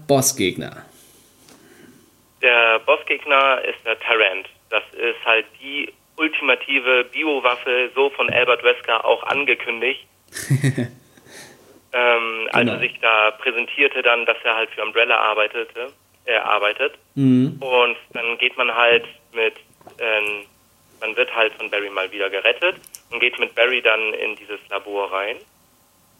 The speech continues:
Speaker 2: und findet da diese ultimative Waffe. Man sieht ein, so ein Glas, was ist das, so ein, so ein Zylinder, ein Glaszylinder, drei Meter fünfzig, vier Meter, fünf Meter hoch, riesengroß und da auch ein riesiges,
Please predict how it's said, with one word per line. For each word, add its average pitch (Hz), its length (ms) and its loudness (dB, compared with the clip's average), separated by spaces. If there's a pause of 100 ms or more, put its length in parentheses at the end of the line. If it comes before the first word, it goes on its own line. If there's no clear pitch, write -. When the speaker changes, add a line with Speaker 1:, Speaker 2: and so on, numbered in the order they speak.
(500)
Speaker 2:
und 120 300 0
findet 131 280 0
da 113 220 4
diese 113 280 -6
ultimative 120 640 0
Waffe. 113 260 0
Man 104 160 -4
sieht 117 260 -8
ein, 107 460 0 (540)
so 123 80 4
ein 113 240 2
Glas, 113 260 2 (480)
was 107 160 -12
ist 127 160 -8
das, 117 160 -4
so 113 80 -10
ein, 107 460 -6
so 110 80 -4
ein 110 180 -8
Zylinder, 160 560 2
ein 120 180 0
Glaszylinder, 123 1000 2
drei 120 240 2
Meter 127 280 0
fünfzig, 131 500 -12 (100)
vier 131 140 -2
Meter, 120 300 0
fünf 127 280 -12
Meter 123 340 0
hoch, 127 300 -2 (180)
riesengroß 131 640 -2 (440)
und 123 100 -2
da 117 140 4
auch 123 180 4
ein 117 500 0
riesiges, 131 460 -8